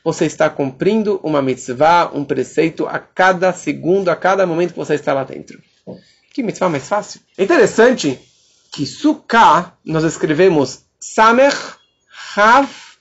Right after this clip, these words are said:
e a letra Rei. Samer, Rav e Rei. E essas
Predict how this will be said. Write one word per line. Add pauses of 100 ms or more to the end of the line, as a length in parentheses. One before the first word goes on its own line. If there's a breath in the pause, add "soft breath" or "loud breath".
(120)
e
a
letra
Rei. (240)
Samer, (220)
Rav (120)
e
Rei. (520 loud breath)
E
essas